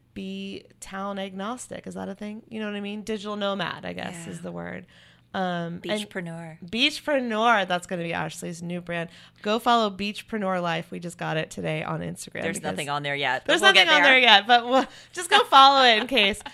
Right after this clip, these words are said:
Speaker 1: But actually, Ashley, let's tell the truth. Where can they follow you online, find you, all that good stuff?
Speaker 2: Uh, so I am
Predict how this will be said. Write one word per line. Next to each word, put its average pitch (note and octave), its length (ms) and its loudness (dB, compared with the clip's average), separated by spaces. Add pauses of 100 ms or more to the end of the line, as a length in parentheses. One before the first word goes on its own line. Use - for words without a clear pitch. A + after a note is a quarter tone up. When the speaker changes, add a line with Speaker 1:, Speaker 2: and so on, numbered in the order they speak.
(120)
Speaker 1:
But C#4+ 140 -2
actually, C#4 320 6
Ashley, A#3 500 2
let's G#3 260 0
tell G3+ 160 -4
the F#3+ 80 -4
truth. F#3 320 -6
Where G3+ 240 0
can A3 160 -6
they F#3+ 140 -2
follow F#3 300 -4
you F3+ 420 -6
online, G#3+ 720 -6
find F#3+ 440 -8
you, F#3+ 240 -6
all F3+ 140 -8
that F3 160 -8
good - 160 -12
stuff? - 300 -14 (720)
Speaker 2:
Uh, G3+ 260 -8
so D3+ 600 -6 (760)
I F#3 200 -4
am F3 280 -8